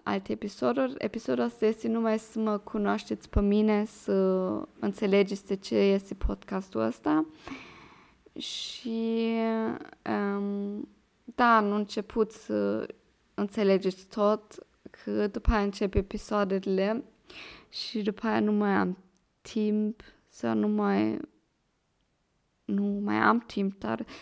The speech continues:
zic așa, primul, primul episod trebuie să zică ceva despre mine, despre podcast și dacă am uitat ceva, voi spune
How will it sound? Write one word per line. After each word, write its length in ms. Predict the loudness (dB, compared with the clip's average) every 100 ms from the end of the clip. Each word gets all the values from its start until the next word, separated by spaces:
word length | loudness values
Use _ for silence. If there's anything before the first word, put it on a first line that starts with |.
| -10
zic 160 | -2 2
așa, 360 | 2 2 -2
primul, 960 | -2 -2 0 2 2 0 0 -2 -4 -4
primul 680 | -2 0 0 -2 -2 -2 -4
episod 500 | -4 -6 -4 -4 -4
trebuie 320 | -4 -4 -4
să 360 | -4 -2 -2 -2 -6
zică 340 | -6 -6 -6 -6
ceva 240 | -4 -2
despre 280 | -2 -4 -2
mine, 260 | 0 2 0
despre 400 | -4 -8 -8 -8
podcast 880 | 0 2 2 -4 -4 -2 -2 -4 -10 -18 -16 -16 -20 -20 -20 -20 -20 -20 _
și 180 | -4 2
dacă 260 | 4 4
am 140 | 2 2
uitat 340 | 2 2 0
ceva, 720 | 0 -4 0 0 0 0 -2 -4
voi 320 | -6 -6 -6
spune 840 | -8 -6 -2 0 0 0 0 -2